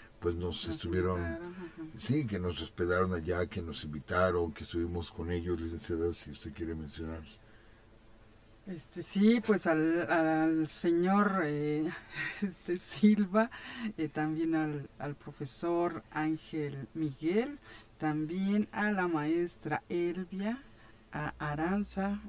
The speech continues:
Speaker 2: y, bueno, a todos los maestros que, que amablemente nos acompañaron y que fueron también unos magníficos anfitriones.
Speaker 1: Sí, bellísima, bellísima la región de Jalapa, Jico,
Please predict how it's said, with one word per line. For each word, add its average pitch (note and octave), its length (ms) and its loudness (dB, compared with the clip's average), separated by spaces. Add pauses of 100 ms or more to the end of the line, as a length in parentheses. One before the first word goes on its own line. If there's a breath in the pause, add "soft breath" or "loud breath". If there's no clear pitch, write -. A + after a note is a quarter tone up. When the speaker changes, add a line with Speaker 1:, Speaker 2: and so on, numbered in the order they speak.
Speaker 2:
y, D3 200 -2
bueno, C#3 500 -2
a C3+ 140 -2 (180)
todos D3 240 -6
los D3 240 -6
maestros C#3 640 -4 (220)
que, C#3 100 -12 (480 loud breath)
que D#3 180 -2
amablemente D3+ 920 -2
nos C#3+ 240 -2
acompañaron C#3 840 -2
y C#3+ 100 -4
que B2+ 260 -8 (340 loud breath)
fueron D#3 300 -4
también C#3 520 0 (120)
unos C#3+ 440 -2 (300 loud breath)
magníficos D#3 720 -2
anfitriones. B2 920 -6 (920 loud breath)
Speaker 1:
Sí, C#3 320 6
bellísima, A#2+ 880 6
bellísima G2+ 540 2
la F2 100 0
región F#2+ 580 -2 (480 loud breath)
de F2 120 -4
Jalapa, F2+ 680 2
Jico, F2 680 -4